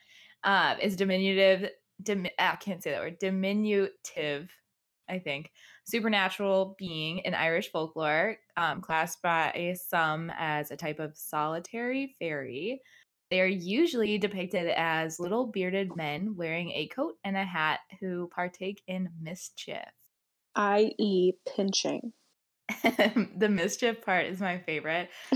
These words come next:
Speaker 1: I love the
Speaker 2: <laughs>
Speaker 1: word mischief. I think it's so, like, like, silly and, like, snaky. Um,
Speaker 2: It describes
Speaker 1: I love
Speaker 2: you
Speaker 1: that.
Speaker 2: pretty hard.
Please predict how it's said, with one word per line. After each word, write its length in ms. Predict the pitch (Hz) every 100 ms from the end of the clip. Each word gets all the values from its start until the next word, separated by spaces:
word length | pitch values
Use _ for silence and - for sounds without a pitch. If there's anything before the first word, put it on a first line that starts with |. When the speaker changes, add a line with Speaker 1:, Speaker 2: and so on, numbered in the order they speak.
| 294
Speaker 1:
I 120 | - -
love 320 | - 185 202
the 120 | 208
Speaker 2:
<laughs> 0 |
Speaker 1:
word 240 | 214 214
mischief. 680 | 208 170 165 - - 190 202 -
I 160 | 185
think 220 | 190 180 190
it's 200 | 190 -
so, 320 | 180 160 180
like, 440 | 185 175 170 - - _ _
like, 260 | 175 156 - _ _ _ _
silly 360 | 190 156 165 175
and, 120 | 180
like, 200 | 151 -
snaky. 840 | - 196 151 135 190 196 226 247 -
Um, 320 | 175 151 147 165
Speaker 2:
It 120 | 220
describes 640 | 208 190 - 185 185 190
Speaker 1:
I 0 |
love 60 | 185
Speaker 2:
you 40 |
Speaker 1:
that. 100 | 185
Speaker 2:
pretty 220 | 190 185 190
hard. 460 | 180 185 185 208